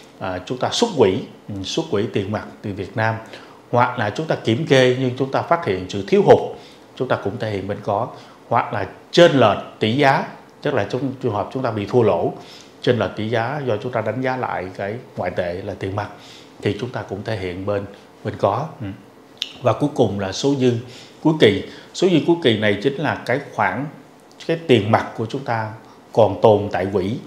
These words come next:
tại thời điểm chúng ta báo cáo. Thì đây chính là cái kết cấu của tài khoản tiền mặt một một một. Ừ. Rồi, bây giờ chúng ta sẽ tìm hiểu về cái phương pháp hạch toán của chúng ta. Khi chúng ta bán sản phẩm, chúng ta cung cấp dịch vụ, chúng ta thu về bằng tiền mặt thì chúng ta sẽ ghi nhận như sau. Nợ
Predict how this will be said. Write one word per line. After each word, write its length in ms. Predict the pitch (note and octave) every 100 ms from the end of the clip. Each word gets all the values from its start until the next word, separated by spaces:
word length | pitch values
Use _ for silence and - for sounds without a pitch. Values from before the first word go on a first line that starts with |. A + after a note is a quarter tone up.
| - - - -
tại 180 | F2+ F2
thời 80 | F#2+
điểm 220 | F#2+ G2+
chúng 140 | - B2
ta 100 | G2+
báo 120 | G2+
cáo. 280 | - G#2 B2 - - - - -
Thì 80 | G#2+
đây 160 | G#2+ G#2
chính 100 | C3+
là 100 | G#2
cái 100 | A2 -
kết 120 | C#3+ -
cấu 220 | G#2+ B2
của 100 | G2+
tài 160 | G#2 F#2 -
khoản 180 | F2+ A2+ -
tiền 200 | G#2 G2
mặt 120 | F#2+ - - -
một 180 | F#2+ F2+
một 140 | F#2
một. 220 | G2 F#2 - -
Ừ. 100 | G2+ G2 - -
Rồi, 180 | C3+ A#2+ -
bây 120 | C#3+
giờ 60 | B2
chúng 100 | E3
ta 80 | D#3
sẽ 120 | D3
tìm 180 | B2+ F#2+
hiểu 180 | G2+ A2
về 100 | A2+ G2
cái 100 | C3+
phương 140 | C#3 B2
pháp 220 | D3+ -
hạch 160 | G2+
toán 200 | - G#2+ D#3
của 80 | C3
chúng 140 | B2+
ta. 260 | A#2+ A2+ - - - -
Khi 140 | F#3+
chúng 100 | G#3+
ta 100 | G#3+
bán 240 | E3 E3 G#3+
sản 160 | C3 C3+
phẩm, 300 | G#2+ F2+ C3+ - -
chúng 120 | E3
ta 80 | C3+
cung 220 | C#3+ B2
cấp 120 | D#3+ -
dịch 120 | G2
vụ, 160 | G2+ F2+ F#2
chúng 100 | C#3
ta 80 | C#3 -
thu 180 | B2+ A#2+ -
về 140 | A2 G2+
bằng 200 | G2 F2
tiền 180 | G2 G2
mặt 180 | G#2 - - - -
thì 100 | G#2 F#2
chúng 100 | A#2+
ta 100 | A#2+
sẽ 160 | -
ghi 160 | A2+ A2
nhận 240 | G2+ F2+
như 100 | A2+
sau. 320 | A2+ A#2 G#2+ G2 - - - -
Nợ 280 | A2 E2